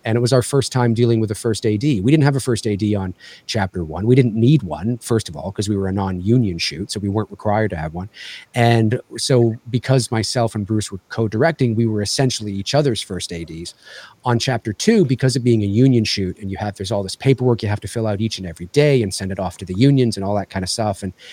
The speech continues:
and, uh, we needed a first A D. And David's very experienced. He's a director himself. He's worked with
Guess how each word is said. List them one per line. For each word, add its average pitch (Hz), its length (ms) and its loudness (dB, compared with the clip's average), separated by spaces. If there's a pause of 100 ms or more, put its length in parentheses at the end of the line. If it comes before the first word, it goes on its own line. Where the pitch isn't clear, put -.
(320)
and, 107 380 2
uh, 104 320 2
we 120 100 4
needed 113 240 4
a - 20 -4
first - 300 -8
A 85 100 -6
D. 80 240 -10
And 90 100 -10
David's 101 340 -2
very 110 280 4
experienced. 101 720 -2
He's 117 180 0
a - 20 -2
director 104 340 -2
himself. 120 480 0
He's - 160 -8
worked 101 260 -4
with 90 180 -6